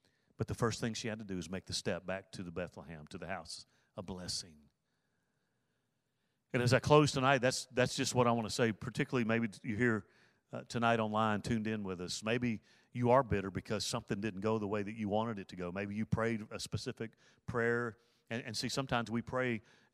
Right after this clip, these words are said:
but we already have in our mind what we want the answer to be. And, and, and, and we, we, we become bitter when the, when the prayer is not answered the way that we want it to be answered. So maybe you're sitting in your bedroom tonight, or maybe at the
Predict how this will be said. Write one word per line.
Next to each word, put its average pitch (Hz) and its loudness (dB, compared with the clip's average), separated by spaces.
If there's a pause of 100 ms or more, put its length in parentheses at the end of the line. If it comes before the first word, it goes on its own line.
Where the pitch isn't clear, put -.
(120)
but 117 0
we 120 2
already 117 2
have 110 0
in 107 0
our 98 -2
mind 110 -2
what 117 -4
we 110 -2
want 101 -6
the 104 -6
answer 101 -8
to 90 -8
be. 87 -8 (1700)
And, 113 -4
and, 117 -4
and, 113 -4 (140)
and 110 -6
we, 117 -4
we, 117 -2
we 127 -2
become 117 0 (180)
bitter 110 0 (320)
when 107 -4
the, 98 -4 (180)
when 117 -4
the 101 -4
prayer 135 4
is 104 0
not 107 2
answered 110 -2
the 95 -4
way 92 -2
that 98 -10
we 95 -10
want 90 -8
it 85 -16
to - -18
be 87 -10
answered. 85 -14 (1500)
So - 0
maybe 127 8
you're 120 4
sitting 127 0
in 113 -4
your 113 -2
bedroom 113 0
tonight, 107 0
or 98 -2
maybe 104 -2
at - -8
the 95 -2